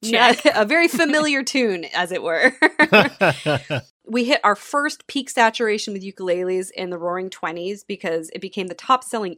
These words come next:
Speaker 2: instrument in the country by nineteen twenty-five.
Speaker 1: Wow.
Speaker 2: It was
Speaker 3: Wow.
Speaker 2: considered a hipster accessory on college campuses even as early as the twenties.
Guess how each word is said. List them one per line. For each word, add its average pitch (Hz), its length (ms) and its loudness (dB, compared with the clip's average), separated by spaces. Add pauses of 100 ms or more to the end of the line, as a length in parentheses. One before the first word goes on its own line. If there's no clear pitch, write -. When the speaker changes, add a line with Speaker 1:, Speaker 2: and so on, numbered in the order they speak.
(100)
Speaker 2:
instrument 175 720 -6
in 180 120 -10
the 160 80 -8
country 202 400 -10
by 160 140 -8
nineteen 185 320 -12
twenty-five. 170 800 -2 (160)
Speaker 1:
Wow. 175 340 0 (160)
Speaker 2:
It 233 140 6
was 226 140 4
Speaker 3:
Wow. - 100 -16
Speaker 2:
considered 254 500 -2
a 185 140 -2
hipster 262 400 -2
accessory 220 520 -4
on 190 140 -4
college 208 400 -4
campuses 208 600 -6 (140)
even 254 440 -2
as 185 260 -2
early 190 400 0
as 160 320 -6
the 185 120 -12
twenties. 165 500 -10